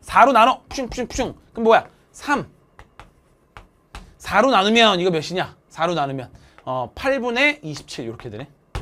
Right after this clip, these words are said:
그런데 문제가 있네. 자, 보자. 팔분의 이십칠은 몇이죠? 팔, 삼 있어. 어? 삼 점 땡땡이네. 팔, 사, 삼십이 아니라 팔, 삼 있어. 어? 삼 점 땡땡. 그 얘기는 요거 에이에이.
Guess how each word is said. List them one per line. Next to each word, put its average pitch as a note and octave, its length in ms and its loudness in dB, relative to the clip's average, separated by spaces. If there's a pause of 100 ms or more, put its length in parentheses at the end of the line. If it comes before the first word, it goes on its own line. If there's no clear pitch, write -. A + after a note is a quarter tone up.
(680)
그런데 F#3+ 360 -4
문제가 D#3+ 340 -2
있네. F3+ 360 -6
자, D#3+ 160 -10
보자. G#3 300 -6 (400)
팔분의 C4 480 -6
이십칠은 E3+ 400 -8
몇이죠? A#3 360 -6 (280)
팔, B3+ 260 -2
삼 A#3+ 220 -6
있어. - 200 -8
어? C#4 200 -8 (880)
삼 - 260 -20 (100)
점 C4+ 220 -4
땡땡이네. B3+ 580 -8 (1700)
팔, C4 160 -6
사, B3+ 120 -2
삼십이 B3+ 380 -6
아니라 D3+ 240 -6
팔, B3+ 160 -8
삼 A#3 220 -8
있어. D#3+ 260 -10
어? B3 220 -4 (800)
삼 B3+ 180 -8
점 A#3 160 -6
땡땡. C#3 220 -10
그 D#4+ 120 4
얘기는 G#3 320 0 (920)
요거 B3 220 2
에이에이. F#3 480 0